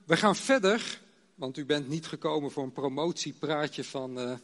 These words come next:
Israël de Bijbel, dat begrijp ik best. We gaan verder met, ehm, ja, de inleiding op, eh, de kleine profeten. Ehm, mocht u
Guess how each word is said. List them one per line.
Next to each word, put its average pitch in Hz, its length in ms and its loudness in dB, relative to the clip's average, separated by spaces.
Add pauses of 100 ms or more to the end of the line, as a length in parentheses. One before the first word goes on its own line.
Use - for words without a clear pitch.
Israël 147 300 -2
de 131 100 0
Bijbel, 143 380 0
dat 123 320 -6
begrijp 135 360 -4
ik 117 120 -2
best. 147 220 0
We 135 80 -4
gaan 131 160 -4
verder 170 280 0
met, 147 280 0
ehm, 127 200 4 (500)
ja, 147 220 2
de 143 180 -2
inleiding 160 600 4
op, 147 260 -4
eh, 131 200 4 (220)
de 143 100 -2
kleine 175 480 4
profeten. 160 800 4 (1200)
Ehm, 196 580 8 (220)
mocht 180 420 4
u 185 200 2